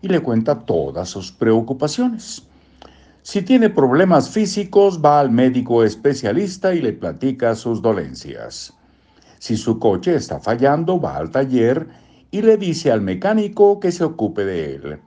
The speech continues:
Pero si tenemos problemas financieros,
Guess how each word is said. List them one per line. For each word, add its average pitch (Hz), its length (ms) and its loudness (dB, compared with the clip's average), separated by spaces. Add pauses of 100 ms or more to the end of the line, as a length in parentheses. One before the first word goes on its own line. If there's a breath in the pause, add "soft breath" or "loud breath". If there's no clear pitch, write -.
(720 soft breath)
Pero 175 320 6
si 180 160 -6
tenemos 233 440 2
problemas 110 680 -2
financieros, 95 1120 -6